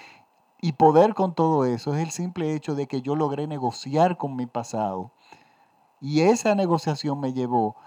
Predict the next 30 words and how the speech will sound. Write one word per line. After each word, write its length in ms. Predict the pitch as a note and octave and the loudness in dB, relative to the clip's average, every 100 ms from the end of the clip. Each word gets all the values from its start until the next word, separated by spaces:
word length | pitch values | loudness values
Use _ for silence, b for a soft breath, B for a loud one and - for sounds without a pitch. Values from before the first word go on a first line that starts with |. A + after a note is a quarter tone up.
| B B | B B
a 140 | - C3 | -2 -2
yo 240 | C3 D#3 | 0 0
a 60 | E3 | 2
dominar 600 | E3 D3 B2+ C#3 G3 A3+ | 0 0 0 4 6 4
a 60 | |
mi 120 | G#3 E3+ | 0 -4
pasado 640 | D#3+ D3 C#3+ C#3 C#3 - | -6 -4 -2 -2 -4 -6
y 360 | D#3+ D#3 D#3 F3 | -10 -6 -2 0
es 320 | A3 - G3+ | -2 -4 -12
mi, 200 | D#3+ D#3+ | -8 -8
y 220 | F3 D#3+ | -6 -4
es 120 | C#3 - | -6 -6
mi 240 | D#3+ D#3 | -6 -4
experiencia 600 | D3+ - C#3 D#3+ F#3 G#3+ | -4 -4 -6 -4 -6 -4
compartirlo 920 | G3 F#3+ E3+ D3+ - G3+ G3+ F#3+ F#3+ | -2 -2 -2 -4 -6 -6 -6 -6 -6
y 120 | D#3+ | -6
enseñar 1080 | D3 D3+ D#3 D3 C#3+ D3 F3 F#3+ F3 B2+ A2 _ _ b b | -8 -6 -8 -6 -4 2 8 8 8 4 -6 _ _ b b
y 140 | D3 | -4
tratar 440 | D3+ D3+ C#3+ D#3 F3 | -2 -2 0 2 2
de 140 | F#3+ | 0
crear 260 | F3 D#3 D#3 | -2 -2 0
conciencia 560 | E3 D#3+ E3 D3+ D3 | -2 -4 -6 -6 -6
de 140 | C#3 C3 | -6 -6
que 100 | B2+ | -6
esto 240 | A#2+ C#3 | -6 -4
no 140 | B2 B2 | -4 -4
se 100 | B2+ | -4
vuelva 320 | A2+ A#2 A#2+ | -4 -2 -4
a 40 | |
repetir". 640 | A#2+ B2 C3 - A3+ D#3+ | -6 -10 -10 -6 -6 -6